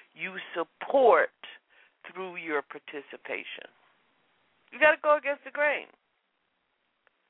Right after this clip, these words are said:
But, you know, we do have to look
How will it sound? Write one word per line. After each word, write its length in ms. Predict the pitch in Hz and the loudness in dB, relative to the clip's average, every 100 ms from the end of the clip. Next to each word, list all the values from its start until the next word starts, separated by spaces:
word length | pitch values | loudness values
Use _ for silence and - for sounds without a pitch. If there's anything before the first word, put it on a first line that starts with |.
| _ _ _ _ _ _ _ _ _ _ _ _ _ _ _ | _ _ _ _ _ _ _ _ _ _ _ _ _ _ _
But, 200 | - 247 | 2 2
you 120 | - 254 | 0 0
know, 380 | 214 220 - - 226 - _ - _ | 2 2 -4 -14 -20 -20 _ -20 _
we 140 | 226 226 247 | -10 -8 -6
do 180 | 285 | -4
have 240 | 311 254 220 | 0 0 0
to 80 | 196 | -6
look 320 | 196 180 175 | -8 -8 -8